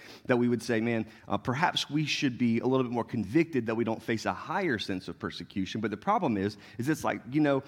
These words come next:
talking people into doing things that would warrant and elicit persecution is like talking you into doing something that would warrant getting punched in the face, you know? It's like things that I've never told my kid. Walk up to that kid, tell him, "I hate you, punch me in the face," right? And all of a sudden he gets punched in the face. I'm like,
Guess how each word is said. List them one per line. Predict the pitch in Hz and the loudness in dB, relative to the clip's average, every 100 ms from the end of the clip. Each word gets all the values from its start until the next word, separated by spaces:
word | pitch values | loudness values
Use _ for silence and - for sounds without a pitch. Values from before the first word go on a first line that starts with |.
| - - - - _ _ _ _ _ _ _ _ | -10 -20 -20 -20 _ _ _ _ _ _ _ _
talking | - 208 - 233 | -2 0 2 0
people | - - 190 - 104 117 | 0 2 2 2 0 2
into | 135 131 | 2 2
doing | 107 123 202 190 | 0 2 4 2
things | 156 - 165 131 110 107 | 0 0 2 4 2 2
that | 104 | 2
would | 107 98 | 0 0
warrant | 143 170 185 165 | 2 2 0 0
and | 120 | 0
elicit | 113 151 156 - | 4 4 2 -2
persecution | 151 - 110 - 160 127 113 | -4 -4 -4 -2 0 2 0
is | 107 | 2
like | 113 | -2
talking | - 180 185 151 123 | 0 -2 0 2 2
you | 127 147 | 4 4
into | 120 120 | 4 0
doing | 104 131 123 | 2 2 2
something | - 120 117 110 | 0 -2 0 -2
that | 78 | 0
would | 101 98 98 - - - 110 | -2 -4 -8 -18 -20 -16 -6
warrant | 117 143 131 107 | 2 2 2 0
getting | 123 110 | 0 0
punched | 104 123 - | 0 -6 -2
in | 104 | -4
the | 90 | -2
face, | 117 87 - - - | -4 -4 -6 -10 0
you | 131 | 6
know? | 151 160 160 - - - - | 6 6 2 -12 -20 -20 -2
It's | 135 143 | 0 2
like | 131 | 2
things | 190 208 | 4 4
that | 165 | 6
I've | 139 | 6
never | 135 147 | 6 4
told | - 135 | 4 2
my | 117 | 2
kid. | 101 - 95 | 2 2 0
Walk | 87 143 185 | 4 2 4
up | 190 | 0
to | 160 | 2
that | 160 | 0
kid, | - 160 147 | 2 0 2
tell | 156 151 | 2 4
him, | 135 | 4
"I | |
hate | 120 139 | 2 0
you, | 139 | 0
punch | 120 127 - | -4 -4 -2
me | 123 | -2
in | |
the | 95 | -2
face," | - 90 - 117 | -4 -8 -6 4
right? | 139 151 | 6 6
And | 135 | 4
all | 131 | 4
of | |
a | 131 | 4
sudden | 135 | 0
he | 127 | 0
gets | 123 | 0
punched | 131 117 | -4 -4
in | 113 | -2
the | |
face. | 123 | -2
I'm | 120 | 0
like, | 127 | -4